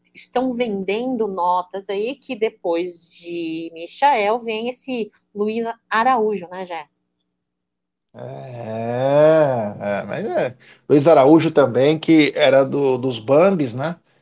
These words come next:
Speaker 2: E tá no Atlanta United, né? Era um bom jogador, eu não sei como está agora, não sei se ele foi pra França primeiro, enfim. Eu acho o seguinte, nós temos que dar aquele tiro certo, né?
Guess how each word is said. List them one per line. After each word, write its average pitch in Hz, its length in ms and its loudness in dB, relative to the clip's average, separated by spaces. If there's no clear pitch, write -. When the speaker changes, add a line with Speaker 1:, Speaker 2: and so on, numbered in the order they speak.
Speaker 2:
E 131 1000 0
tá 135 180 2
no 139 200 2
Atlanta 135 520 2
United, 120 680 -2
né? 135 240 -8
Era 247 260 4
um 214 80 6
bom 180 180 6
jogador, 147 560 4
eu 180 80 2
não 156 120 -4
sei 147 180 -2
como 135 180 -6
está 127 240 0
agora, 147 340 4
não - 300 -8
sei 160 120 -8
se - 80 -8
ele 147 60 -4
foi 147 140 -2
pra 139 160 -2
França 127 540 -8
primeiro, 120 680 -2
enfim. 127 460 -8
Eu 135 160 4
acho - 140 4
o - 40 -12
seguinte, 170 280 -4
nós 160 100 -6
temos 180 180 -4
que 175 120 0
dar 156 160 4
aquele 180 240 0
tiro 196 260 0
certo, 143 480 0
né? 143 240 -8